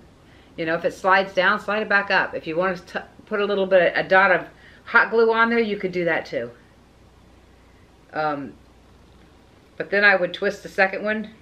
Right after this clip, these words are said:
all the way around, and it, you know, it'll stay. It looks like he's got a little belt on. See there?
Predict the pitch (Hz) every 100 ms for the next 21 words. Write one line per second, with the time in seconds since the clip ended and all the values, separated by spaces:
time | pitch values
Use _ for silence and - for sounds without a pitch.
0 | - _ _ _ - - 190 196 202 196
1 | 202 220 233 - 151 160 - - - 196
2 | - 240 269 - 214 170 117 - - -
3 | - _ - - - - _ _ 202 240
4 | 262 240 233 233 214 208 202 202 175 -
5 | - 139 139 - - - - - 196 190
6 | 214 220